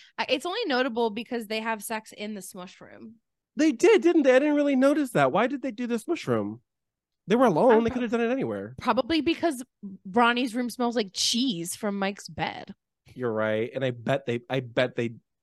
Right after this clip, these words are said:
Speaker 2: barely cleaned it up. They might have, like, scraped the cheese off and called it a day. You're right. It probably still s-, reeks. That whole house probably fucking reeks.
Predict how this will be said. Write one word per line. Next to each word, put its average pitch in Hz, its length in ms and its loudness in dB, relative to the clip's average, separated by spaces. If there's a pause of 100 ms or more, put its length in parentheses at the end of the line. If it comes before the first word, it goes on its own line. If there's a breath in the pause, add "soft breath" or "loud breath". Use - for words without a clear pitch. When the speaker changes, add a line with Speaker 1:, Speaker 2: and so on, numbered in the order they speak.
(140)
Speaker 2:
barely 127 460 0
cleaned 113 260 -2
it 113 80 0
up. 110 120 0
They 131 60 0
might 135 120 2
have, 127 60 2
like, 123 160 0
scraped - 320 -4
the 123 40 -4
cheese 120 240 -2
off 110 220 2
and 113 80 -4
called 110 240 0
it 104 60 -4
a 104 60 -4
day. 104 340 -2
You're 113 180 -2
right. 104 240 2
It 101 80 -6
probably 127 200 0
still 110 160 -6
s-, - 180 -14
reeks. 123 340 -4 (300 loud breath)
That 269 100 0
whole 277 160 4
house 180 220 6
probably 135 220 2
fucking 120 380 -4
reeks. 107 540 -6